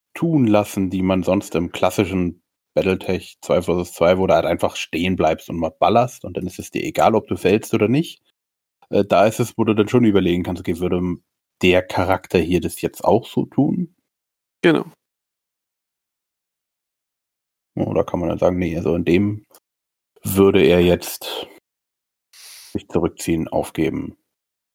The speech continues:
Speaker 1: Sowas.
Speaker 2: Ja. Ist übrigens noch, äh, ein ganz kurzes Stichwort noch da-, äh, noch dazu, äh, wenn man dann halt schon, äh, Kampagne spielt, Szenarien und das nicht unbedingt direkt hundertprozentig auf die, äh,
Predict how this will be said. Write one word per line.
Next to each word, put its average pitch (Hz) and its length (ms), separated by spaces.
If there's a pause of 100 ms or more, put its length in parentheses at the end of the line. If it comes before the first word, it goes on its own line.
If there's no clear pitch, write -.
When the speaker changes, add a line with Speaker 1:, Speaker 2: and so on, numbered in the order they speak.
(200)
Speaker 1:
Sowas. - 480
Speaker 2:
Ja. 143 140 (2500)
Ist 156 120
übrigens 175 280
noch, 147 240
äh, 139 300
ein - 640
ganz 185 240
kurzes 175 440
Stichwort - 440
noch 151 80
da-, 151 240
äh, 147 240
noch 143 160
dazu, 143 340
äh, 135 640
wenn 147 140
man 160 100
dann 156 160
halt 156 220
schon, 151 280 (600)
äh, 143 360
Kampagne 147 520
spielt, 147 280
Szenarien 143 840
und 139 440
das - 260
nicht 151 260
unbedingt 170 480
direkt 156 240
hundertprozentig 175 920
auf 143 180
die, 156 240
äh, 147 340